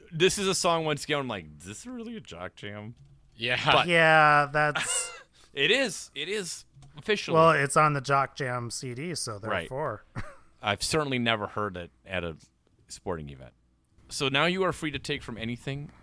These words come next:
Speaker 1: but, um,
Speaker 3: But volume
Speaker 1: volume
Speaker 3: three.
Speaker 1: Volume three.
Speaker 3: Oh, let's see now. I'm just looking through.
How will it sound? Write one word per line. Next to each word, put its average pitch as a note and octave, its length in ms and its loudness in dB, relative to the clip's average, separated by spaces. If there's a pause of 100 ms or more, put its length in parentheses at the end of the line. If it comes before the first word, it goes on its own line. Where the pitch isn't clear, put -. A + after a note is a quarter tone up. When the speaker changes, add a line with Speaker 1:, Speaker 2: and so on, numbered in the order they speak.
Speaker 1:
but, G2+ 320 -10
um, F#2 520 -8 (500)
Speaker 3:
But B2+ 160 -2
volume A#2+ 260 6
Speaker 1:
volume G2+ 140 -2
Speaker 3:
three. G#2+ 360 0 (180)
Speaker 1:
Volume F#2+ 280 -8
three. G2+ 260 -12 (540)
Speaker 3:
Oh, B2 540 -2
let's A2 140 -8
see A2 380 -4
now. G2+ 480 -6 (520)
I'm - 1080 4
just - 220 -12
looking C3 220 -14
through. C#3 680 -12